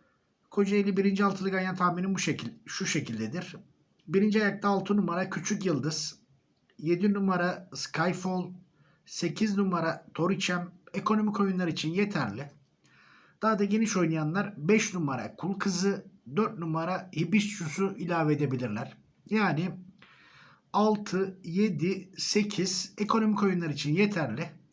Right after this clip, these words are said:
Daha da geniş oynayanlar beş ile dördü ilave edebilir. İkinci ayak yedi numara Rengül, dört numara Esti geçti. Bu iki at yeterli.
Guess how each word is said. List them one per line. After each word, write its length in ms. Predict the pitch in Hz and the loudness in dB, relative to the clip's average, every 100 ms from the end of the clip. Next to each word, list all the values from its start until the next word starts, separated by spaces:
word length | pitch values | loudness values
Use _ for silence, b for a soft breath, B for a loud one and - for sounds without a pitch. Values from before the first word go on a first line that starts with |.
| - | -2
Daha 180 | 220 202 | 2 2
da 60 | |
geniş 300 | 196 220 208 | 4 4 4
oynayanlar 600 | 190 160 156 156 208 208 - | 2 2 0 0 0 -2 -2
beş 400 | 180 202 - - | 4 4 4 -2
ile 320 | 185 190 156 | -2 -2 2
dördü 300 | 190 190 160 | 4 4 2
ilave 320 | 175 165 139 123 | 0 0 0 0
edebilir. 360 | 110 95 147 - - _ _ _ _ _ _ _ _ _ b b b b b b b b b | -4 -6 -8 -10 -20 _ _ _ _ _ _ _ _ _ b b b b b b b b b
İkinci 360 | 147 247 226 | 0 2 4
ayak 340 | 240 240 - 156 | 2 0 -2 -2
yedi 380 | 170 202 233 | 4 4 6
numara 480 | 269 240 202 175 156 | 6 6 4 2 4
Rengül, 560 | 202 240 226 233 226 - - _ - | 4 6 6 4 2 -2 -14 _ 2
dört 240 | 220 247 185 | 4 4 4
numara 440 | 202 175 139 143 | 2 2 0 -2
Esti 340 | 185 175 - 214 | 0 0 0 2
geçti. 460 | 226 214 - 226 - | 2 2 2 -2 0
Bu 140 | 220 247 | 2 2
iki 260 | 214 220 | 4 2
at 160 | 214 214 | 0 0
yeterli. 560 | 233 226 147 104 127 | 0 0 0 -2 -4